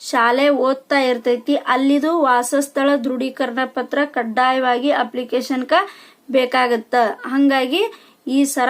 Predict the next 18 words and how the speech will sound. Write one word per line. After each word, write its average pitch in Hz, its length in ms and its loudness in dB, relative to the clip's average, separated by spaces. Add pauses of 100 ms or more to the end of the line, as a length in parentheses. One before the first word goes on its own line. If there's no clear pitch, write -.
ಮುಖ್ಯೋಪಾಧ್ಯಾಯರ 254 1000 0
ಸಹಿ 262 360 -2
ಅವಶ್ಯಕತೆ 247 1000 0
ಇಲ್ಲ. 262 320 -2
ಆಧಾರ್ 233 500 0
ಕಾರ್ಡು 294 520 0 (340)
ಎಲ್ಲಿದಾದ್ರೂ 285 640 2
ಅಡ್ರೆಸ್ 269 500 0
ಇರ್ಲಿ, 269 280 0
ಇವಾಗ 269 360 -2
ಮಗು 254 400 -2
ಎಲ್ಲಿ 269 300 2
ಓದ್ತಾ 262 440 -2
ಇರ್ತೈತಿ 247 460 -2
ಅಲ್ಲಿ 285 480 0
ಪ್ರೆಸೆಂಟ್ 277 600 0
ಇರೋದು 262 480 0 (340)
ವಾಸಸ್ಥಳ 285 680 0